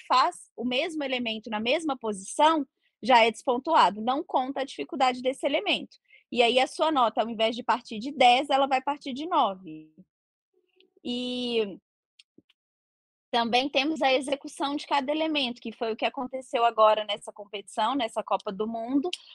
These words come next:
onde eu e Ryan obtivemos a maior nota de execução da competição. É até bom que já explica, né, que assim, o pessoal ficou, "Ah, como que vocês ganharam execução, mas não ganharam medalha?" Então,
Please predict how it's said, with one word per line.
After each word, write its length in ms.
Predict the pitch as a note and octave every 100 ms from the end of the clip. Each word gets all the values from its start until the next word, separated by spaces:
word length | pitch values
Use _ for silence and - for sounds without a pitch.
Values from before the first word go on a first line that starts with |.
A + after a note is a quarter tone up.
| -
onde 280 | - C4+ C4+
eu 220 | C4+ F4+
e 20 |
Ryan 340 | F4+ D#4 C#4 C#4
obtivemos 540 | C4+ D#4 D4+ C#4 C4+
a 80 | C#4
maior 360 | C#4 C#4 C4+ F4
nota 280 | C#4 D4+
de 80 | D4+
execução 480 | C4 C#4+ - - C#4+
da 140 | D4
competição. 640 | D4+ D#4+ D#4+ D#4+ F#4 C#4 G3 _ _ _ -
É 300 | - A3 A3
até 220 | A#3 E4
bom 200 | F4 D#4
que 60 | E4
já 100 | D4
explica, 560 | - - C4+ E4+ A#3+
né, 180 | G#3+ C4
que 100 | C#4
assim, 260 | B3 - B3
o 60 | A3
pessoal 320 | C4+ - C#4+
ficou, 260 | - D4+
"Ah, 300 | D4 F#4+ F#4 -
como 280 | F4 F4+
que 160 | - E4+
vocês 340 | D#4 D4+ D4
ganharam 340 | C4+ D4 D4 C4+
execução, 640 | C4 C4 C4 - D#4 D#4+
mas 200 | D#4 D4
não 120 | C#4+
ganharam 380 | D4 D4 C#4+ C#4+
medalha?" 580 | C#4+ D4 A#3 F#3 F3 F3+
Então, 460 | A#3+ C#4+ B3+ F3